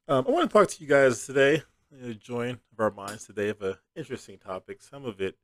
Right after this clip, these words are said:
being really cringe. Um, nice guys. Um, nice guys are, have been a topic, you know, for many, many years, especially with the rise of social media, um,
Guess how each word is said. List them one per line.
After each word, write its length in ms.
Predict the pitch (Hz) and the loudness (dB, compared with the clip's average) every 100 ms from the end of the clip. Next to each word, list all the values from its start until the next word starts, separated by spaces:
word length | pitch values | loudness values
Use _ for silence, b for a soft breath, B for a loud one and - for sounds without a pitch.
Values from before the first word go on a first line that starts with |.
| _ _ _ _ | _ _ _ _
being 180 | 110 101 | -14 -12
really 220 | 95 95 | -10 -12
cringe. 520 | 82 - 98 98 104 - _ _ _ _ | -12 -16 -14 -14 -20 -20 _ _ _ _
Um, 340 | 104 98 92 92 | -8 -8 -12 -10
nice 280 | 120 135 - | -6 -4 -6
guys. 580 | - 98 - - _ _ _ _ _ _ _ _ | -8 -8 -10 -20 _ _ _ _ _ _ _ _
Um, 260 | _ 95 110 | _ _ -20
nice 140 | 135 | -20
guys 320 | - 120 110 107 | -6 0 0 -2
are, 240 | 98 92 | -6 -6
have 140 | 90 92 _ | -8 -14 _
been 120 | - 110 | -8 -8
a 80 | |
topic, 480 | 98 113 101 101 95 _ | -8 -10 -10 -10 -12 _
you 60 | 98 | -20
know, 100 | 90 _ | -20 _
for 60 | |
many, 240 | 101 160 123 | -20 -18 -18
many 220 | 92 87 | -20 -20
years, 500 | 90 92 92 95 _ 95 | -18 -14 -12 -14 _ _
especially 480 | _ 110 - 107 | _ -20 -20 -20
with 160 | 95 92 _ _ _ _ | -20 -20 _ _ _ _
the 60 | |
rise 360 | 92 87 90 92 | -20 -18 -16 -18
of 80 | 87 - | _ -20
social 280 | 95 _ 87 | -20 _ _
media, 420 | 120 127 127 127 127 _ _ _ _ _ _ | -20 -12 -6 -6 -6 _ _ _ _ _ _
um, 220 | 101 92 | -20 -20